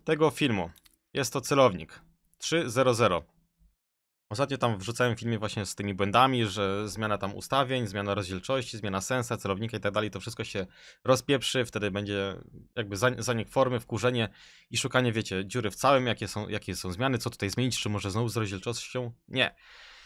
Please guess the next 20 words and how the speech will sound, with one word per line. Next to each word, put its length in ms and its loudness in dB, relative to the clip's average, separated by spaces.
Wróciłem 360 4
do, 280 8
e, 460 -2
starych 320 4
ustawień, 440 0
czyli 360 -2
tysiąc 320 -4
dwieście 220 -6
osiemdziesiąt 320 -6
na 60 -6
dziewięćset 320 -6
sześćdziesiąt, 480 -8
e, 40 -8
cztery 280 -4
na 100 0
trzy, 240 -6
trzysta 320 -10
sześćdziesiąt 300 -10
herców 300 -10
oczywiście. 560 -6